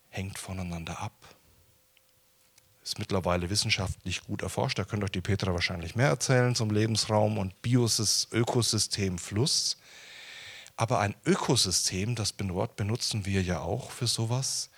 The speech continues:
ein Ökosystem heißt eigentlich ein Haus der Verbundenheit aus dem Griechischen. Das heißt, alles, was da ist, ist miteinander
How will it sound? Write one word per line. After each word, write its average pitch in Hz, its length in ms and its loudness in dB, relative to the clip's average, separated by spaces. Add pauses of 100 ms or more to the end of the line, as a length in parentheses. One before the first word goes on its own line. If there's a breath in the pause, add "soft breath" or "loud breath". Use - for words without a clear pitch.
(160 loud breath)
ein 95 240 -4
Ökosystem 113 1040 -2 (480 loud breath)
heißt - 300 0
eigentlich 127 580 -4
ein 90 340 -4
Haus 87 680 -2
der 101 140 -2
Verbundenheit 92 1200 -6 (180)
aus - 200 -8
dem 98 100 -12
Griechischen. 90 560 -10 (800 loud breath)
Das 107 120 0
heißt, 117 300 0
alles, 180 400 2
was 117 240 2
da 95 160 -2
ist, - 460 0
ist 110 200 0
miteinander 117 560 -2